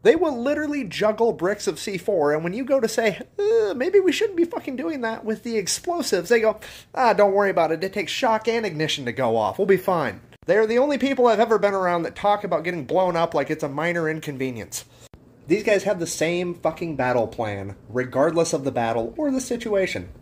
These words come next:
They're gonna go up to the most fortified position that the enemy has. They're gonna cover it in fucking danger putty.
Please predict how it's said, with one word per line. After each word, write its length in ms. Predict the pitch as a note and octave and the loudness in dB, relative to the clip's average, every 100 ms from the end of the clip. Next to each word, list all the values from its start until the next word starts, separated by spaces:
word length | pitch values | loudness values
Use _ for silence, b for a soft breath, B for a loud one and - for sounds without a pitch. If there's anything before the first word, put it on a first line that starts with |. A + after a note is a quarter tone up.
| - - | -18 -6
They're 120 | E3 F3+ | -2 0
gonna 160 | G#3+ | -2
go 180 | F#3+ G3+ | -2 -2
up 80 | G3+ | -2
to 80 | G3 | -4
the 80 | |
most 220 | F3+ E3 - | -4 -4 -8
fortified 760 | - G3+ C#4+ C4+ C4+ B3+ B3+ | -2 0 0 -2 -4 -6 -6
position 540 | G#3+ F3 E3+ C3 C3 - - | -4 -4 -2 -4 -8 -12 -12
that 120 | C#3+ | -6
the 140 | D3 | -4
enemy 240 | D3+ F3+ D3+ | -4 -2 -2
has. 340 | C3+ G#2+ A2 - B B | -2 -4 -8 -14 B B
They're 100 | D#3 | -2
gonna 180 | F3 D#3+ | -2 -4
cover 460 | - - C4+ A3 D#3 | -6 0 2 2 0
it 160 | E3+ D#3+ | -2 -4
in 140 | C#3 | -6
fucking 340 | - A#3 F#3+ D3 | -4 -4 -4 -2
danger 340 | F#3+ F3 C#3 | -2 0 -2
putty. 400 | - A#2 G#2+ | -2 -2 -4